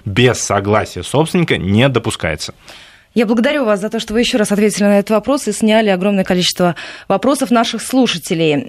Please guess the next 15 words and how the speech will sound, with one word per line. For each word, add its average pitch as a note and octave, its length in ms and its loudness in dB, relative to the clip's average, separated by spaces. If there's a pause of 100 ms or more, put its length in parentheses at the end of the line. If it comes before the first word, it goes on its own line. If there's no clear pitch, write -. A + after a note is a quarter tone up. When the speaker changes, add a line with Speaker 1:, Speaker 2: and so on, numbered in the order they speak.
Speaker 2:
А, F#3+ 400 2
спрашивают G#3 920 0
очень G#3+ 280 0
много G#3 360 4
по C#3+ 120 -4
поводу B3+ 320 2
комнат C#4 320 0
в - 40 -20
коммуналке B3 680 2
приватизированных. F3+ 880 -4
Как G3 180 -2
здесь A3 280 -2
будет D#3+ 180 -6
происходить C#3 460 -16
переселение? - 560 -20